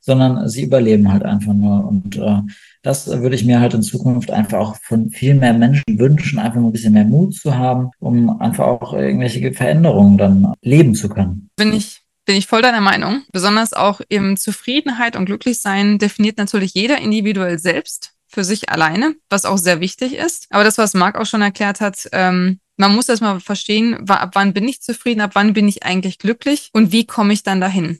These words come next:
Speaker 2: Und das bedeutet natürlich auch, dass Menschen sich nicht nur verändern müssen, sondern auch umdenken müssen. Und jetzt hat natürlich Marc schon so ein bisschen erzählt, wie er seinen Alltag bewältigt,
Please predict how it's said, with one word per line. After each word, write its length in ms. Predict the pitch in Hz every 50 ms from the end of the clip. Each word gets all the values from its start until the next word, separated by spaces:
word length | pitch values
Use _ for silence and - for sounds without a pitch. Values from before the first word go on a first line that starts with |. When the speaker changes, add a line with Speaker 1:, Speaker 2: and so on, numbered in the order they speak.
| _
Speaker 2:
Und 300 | - 202 196 185 - -
das 160 | 196 190 - _
bedeutet 340 | 196 185 180 220 233 254
natürlich 480 | - 220 208 - - 220 202 190 - -
auch, 220 | - 170 226 226
dass 180 | - 220 196 -
Menschen 420 | 202 185 190 220 - - 233 220
sich 160 | 202 202 196 -
nicht 120 | 196 185
nur 100 | 196 185
verändern 380 | - - - - 208 247 247 247
müssen, 200 | 247 - - 226
sondern 240 | 208 208 202 196 -
auch 160 | - 185 - -
umdenken 720 | _ 226 220 330 349 294 208 180 160 160 170 - 175 165
müssen. 380 | 160 - - - - 226 302 339 339 _ -
Und 500 | 185 190 190 190 202 202 - - - - _
jetzt 160 | 196 185 -
hat 100 | 247 254
natürlich 400 | 269 262 240 - 254 214 220 202
Marc 260 | 208 202 208 247 349 -
schon 200 | - - 247 247
so 80 | 226 220
ein 120 | 214 190
bisschen 320 | - 311 370 - - 269
erzählt, 440 | - 233 233 - - 254 247 254 240
wie 60 | 240
er 80 | 226 226
seinen 180 | 214 202 180 - -
Alltag 420 | 175 202 277 - - 262 220 -
bewältigt, 760 | - 185 175 190 - 160 175 190 254 269 294 _ - - -